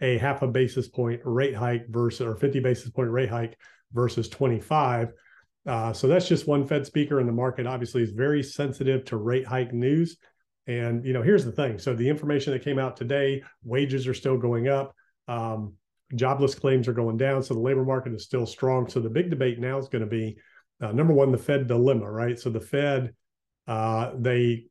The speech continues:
stepped down the pace of rate hikes. So if they step it back up, what does that say about their credibility? Because they thought that policy was restrictive enough and that inflation was, tr-, uh,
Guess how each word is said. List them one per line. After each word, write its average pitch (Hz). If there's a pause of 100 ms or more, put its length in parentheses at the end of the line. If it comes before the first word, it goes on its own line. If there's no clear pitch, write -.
stepped - (180)
down 139
the 117
pace 143
of 127
rate 135
hikes. 110
So 117
if 131
they 127
step 156
it 139
back 123
up, 190 (400)
what 139
does 139
that 139
say 147
about 127
their 117
credibility? 113
Because 107
they 127
thought 151 (380)
that 117 (200)
policy 139
was 113
restrictive 156
enough 127 (280)
and 117
that 117
inflation 135
was, 113 (260)
tr-, -
uh, 110